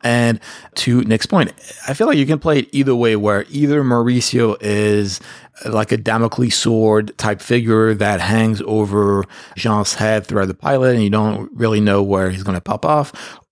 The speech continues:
or you can play it, what Nick is pitching, which is much more present in the immediate narrative, which I also like. I feel like both of those options are valid, but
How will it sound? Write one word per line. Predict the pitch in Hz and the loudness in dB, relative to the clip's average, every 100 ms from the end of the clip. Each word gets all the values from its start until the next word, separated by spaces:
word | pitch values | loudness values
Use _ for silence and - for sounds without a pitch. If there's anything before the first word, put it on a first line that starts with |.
| 196 | -4
or | 214 190 156 127 120 | 0 0 2 2 2
you | 117 120 | 0 -2
can | 120 127 110 | 0 -2 -4
play | - 127 123 117 | -2 0 2 2
it, | 113 | 0
what | 120 107 107 | -2 -2 2
Nick | 139 | 2
is | 127 101 | 2 0
pitching, | 110 117 | -2 0
which | 107 107 | -2 -2
is | 107 | -2
much | 117 117 | -2 0
more | 131 120 | 0 0
present | 107 - 120 117 117 113 | -2 -6 -4 0 -2 -2
in | 107 | -2
the | 107 | 0
immediate | 104 107 98 | 0 0 0
narrative, | 208 208 120 | 0 2 2
which | 120 - | 0 0
I | |
also | - 208 - | 0 0 0
like. | 107 90 | -2 -2
I | 107 | -2
feel | 147 | -2
like | 104 | 0
both | 117 123 | -2 0
of | 117 | -2
those | 113 | 0
options | 98 208 120 107 | -2 -2 -2 -2
are | |
valid, | 95 123 120 104 | 0 0 0 0
but | 104 | -2